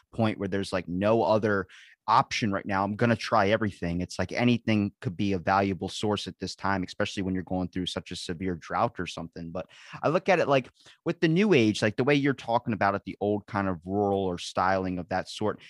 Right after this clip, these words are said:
Now, is it, do you look at that differently? Like when you see all the people that are like, "Let me read your tarot cards online,"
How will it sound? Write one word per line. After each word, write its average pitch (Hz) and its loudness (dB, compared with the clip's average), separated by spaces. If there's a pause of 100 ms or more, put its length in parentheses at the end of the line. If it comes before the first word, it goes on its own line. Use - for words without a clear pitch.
(120)
Now, 135 2
is 139 -2
it, 160 -2 (440)
do 113 -8
you 202 2
look 180 2
at 175 -4
that 151 4
differently? 131 0
Like 117 2
when 117 2
you 117 0
see 123 -4
all 117 4
the 110 0
people 113 -4
that 107 2
are 107 2
like, 104 2
"Let 185 4
me 214 4
read 185 0
your 143 2
tarot 202 0
cards 120 4
online," 113 4